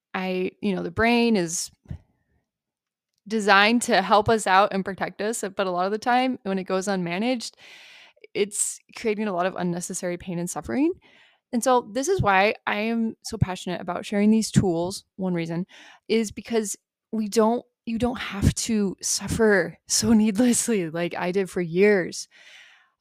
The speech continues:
You know, just feeling like you're at war with your brain and, and the thoughts that your brain is offering you, you really can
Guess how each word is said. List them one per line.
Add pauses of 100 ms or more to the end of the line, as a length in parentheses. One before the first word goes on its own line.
(520)
You
know,
just
feeling
like
you're
at
war
with
your
brain
and, (100)
and
the
thoughts
that
your
brain
is
offering
you, (460)
you
really
can